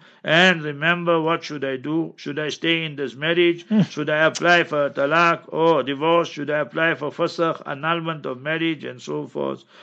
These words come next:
Speaker 1: Because you must remember, if that is true, remember that is a crime that is worse than adultery and fornication,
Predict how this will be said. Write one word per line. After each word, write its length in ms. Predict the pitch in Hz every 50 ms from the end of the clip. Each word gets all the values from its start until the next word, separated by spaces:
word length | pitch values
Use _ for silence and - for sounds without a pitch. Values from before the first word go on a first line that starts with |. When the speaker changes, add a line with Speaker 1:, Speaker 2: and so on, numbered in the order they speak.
| - - _ _
Speaker 1:
Because 520 | - - - 165 196 226 240 247 226 -
you 100 | 151 147
must 260 | 143 143 151 147 - -
remember, 640 | 127 127 131 147 165 190 196 190 175 165 160 151
if 340 | 147 - 165 160 156 143 -
that 200 | 147 147 143 139
is 200 | 135 117 110 -
true, 480 | - - 147 165 185 190 170 131 113 120 _ _ - - _
remember 680 | - 127 131 127 127 139 165 185 190 185 175 170 170 165
that 240 | 151 127 147 143 123
is 140 | 135 127 120
a 100 | 127 120
crime 600 | - - 143 160 175 190 196 202 202 208 196 160
that 180 | 139 143 139 123
is 160 | 135 123 107
worse 640 | 113 117 123 147 175 220 233 233 220 196 165 - -
than 400 | - - 139 156 170 175 170 151
adultery 760 | 151 139 117 143 151 156 160 147 127 151 143 143 147 147 143
and 140 | 139 127 -
fornication, 880 | - 139 131 123 123 120 - 143 143 139 117 - - 62 - - 123